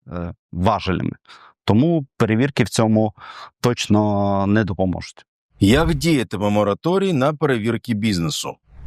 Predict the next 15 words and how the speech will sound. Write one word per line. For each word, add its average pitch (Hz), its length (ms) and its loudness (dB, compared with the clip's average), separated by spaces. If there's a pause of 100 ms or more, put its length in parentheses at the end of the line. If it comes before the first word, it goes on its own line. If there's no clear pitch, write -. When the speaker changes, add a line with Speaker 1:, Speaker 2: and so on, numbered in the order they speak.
(720)
Speaker 1:
Е, 107 500 2
згідно 131 1040 0
рішення 127 480 0
Ради 123 220 -2
національної 120 720 0
безпеки 117 480 -2
та 120 120 0
оборони, 127 480 0
яке 107 220 -2
ввело 107 380 0
в 98 80 -2
дію 107 360 2
указ 107 400 -2
президента 98 580 0
України, 98 540 0